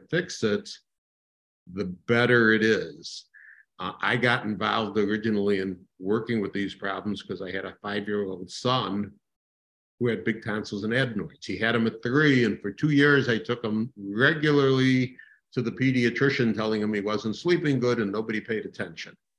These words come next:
When he was five, he was ready to start kindergarten, and he was evaluated by the school, and they said he has A D D, A D H D,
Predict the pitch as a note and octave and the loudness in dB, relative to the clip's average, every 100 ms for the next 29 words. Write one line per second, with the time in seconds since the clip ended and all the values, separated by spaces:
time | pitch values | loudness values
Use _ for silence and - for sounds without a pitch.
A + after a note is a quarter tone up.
0 | _ _ _ _ _ - G#2+ G2+ G2+ - | _ _ _ _ _ -8 -6 -4 -6 -4
1 | C3 C#3+ C3+ B2+ G#2+ G2+ G2 G2 G#2 G2+ | 0 2 2 2 0 -2 -2 -2 -2 -2
2 | G2 - G#2 G2 G#2+ G#2 F#2 F2+ F2+ F2+ | -6 -6 -6 -6 -6 -6 -6 -8 -8 -8
3 | F#2 F#2 _ _ _ _ _ G2 G2 F#2+ | -12 -12 _ _ _ _ _ -12 -8 -6
4 | F#2 G2+ A2+ G#2+ G#2 G2+ F#2+ F#2+ F#2 - | -4 -2 0 0 0 0 -4 -8 -10 -10
5 | - A2+ G#2 G#2 F#2+ F#2 F2+ - G2+ G2 | -12 -4 -2 -2 -2 -4 -6 -8 -8 -6
6 | G#2 D3+ D#3+ D#3+ D3 D3 D3 C#3 C3+ C3+ | -2 2 2 2 4 6 6 6 2 0
7 | B2+ B2 B2 - - B2+ A#2+ A#2+ A#2 | 0 0 -4 -6 0 2 2 0 -2